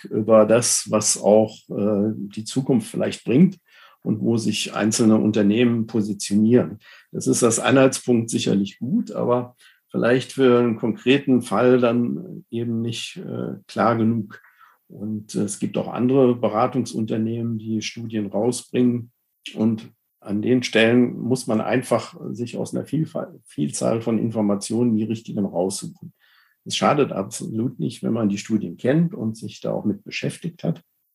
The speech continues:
Aber man muss dann auch schauen, was passt für eben für die, für die individuelle Anforderung. Und, ähm, da ist es auch so, dass wir sicherlich gucken müssen,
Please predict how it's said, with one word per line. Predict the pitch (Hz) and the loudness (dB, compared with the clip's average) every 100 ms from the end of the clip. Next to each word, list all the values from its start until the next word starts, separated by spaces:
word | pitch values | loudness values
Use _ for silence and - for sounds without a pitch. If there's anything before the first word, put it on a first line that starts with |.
| _ _ _ _ _ _ - - | _ _ _ _ _ _ -18 -2
Aber | 123 120 | 2 4
man | 117 | 4
muss | 117 120 | 4 2
dann | 110 107 | 0 0
auch | - | -2
schauen, | - - 120 117 - _ _ - | -4 2 2 2 -4 _ _ -10
was | 110 - | -10 -4
passt | 127 - - | -4 -4 -6
für | 120 | -4
eben | 110 113 104 | 0 0 -2
für | 107 | -2
die, | 101 104 104 - 107 | 0 0 -2 -6 -10
für | - | -8
die | 104 104 | -6 -4
individuelle | 104 - 101 107 98 107 113 101 107 104 - _ _ | -4 -8 -8 -4 -4 -4 -4 0 0 -2 -8 _ _
Anforderung. | - 101 110 - - - - - _ _ - _ _ - | -4 -2 -2 -4 -6 -8 -12 -18 _ _ -20 _ _ -6
Und, | - 113 110 110 - - | 0 2 2 0 -8 -12
ähm, | - 117 117 113 | -14 -6 -4 -2
da | 104 120 139 | 0 0 0
ist | 127 127 | -2 -4
es | 117 | -4
auch | - 117 | 0 0
so, | - 131 131 | 2 2 2
dass | 113 - 113 | 2 0 0
wir | 113 104 | 2 2
sicherlich | 117 - 120 117 117 - - 127 - | 0 -2 0 0 -4 -12 -14 -14 -4
gucken | 131 143 139 | -2 2 2
müssen, | 139 - 139 127 | 2 0 -2 -2